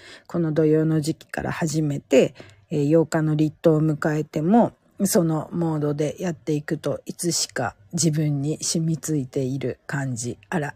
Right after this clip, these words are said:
変化したじゃない？というふうに思えるのかもしれませんね。あ、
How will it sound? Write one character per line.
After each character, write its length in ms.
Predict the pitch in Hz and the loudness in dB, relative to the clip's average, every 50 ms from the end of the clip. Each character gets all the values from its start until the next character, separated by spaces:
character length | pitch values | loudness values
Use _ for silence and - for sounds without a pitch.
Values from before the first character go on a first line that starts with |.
| _ | _
変 260 | - - - 180 160 143 | -12 -4 -2 -2 -2 -2
化 160 | - 127 127 | -4 -4 -6
し 120 | - - | -6 -4
た 140 | - 165 170 | -2 -4 -2
じ 100 | 143 131 | -2 -2
ゃ 60 | 127 | -2
な 160 | 135 147 165 | -2 -2 0
い？ 100 | 220 247 | -2 -2
と 160 | - - - 139 | -2 -2 -2 -2
い 140 | 131 139 | -2 -2
う 60 | 139 143 | -4 -4
ふ 160 | - 160 147 | -4 -6 -6
う 80 | 127 110 | -6 -4
に 160 | 117 - - - - | -6 -8 -8 -8 -4
思 300 | 185 175 165 156 156 151 | -2 0 0 0 0 -2
え 100 | 147 143 | -2 -4
る 120 | 135 131 | -4 -6
の 140 | 127 131 131 | -6 -6 -6
か 140 | - 170 160 | -4 -4 -4
も 220 | 147 131 123 - - | -4 -6 -8 -12 -16
し 180 | - - - 147 | -14 -8 -6 -6
れ 80 | 143 | -4
ま 180 | 143 143 151 143 | -4 -4 -6 -6
せ 160 | - 165 156 | -6 -6 -6
ん 120 | 135 110 120 | -6 -6 -6
ね。 220 | 147 151 151 - _ _ - _ - _ _ _ - - - _ _ _ _ _ _ | -6 -6 -8 -8 _ _ -20 _ -20 _ _ _ -20 -20 -20 _ _ _ _ _ _
あ、 140 | - - - | -6 -6 -6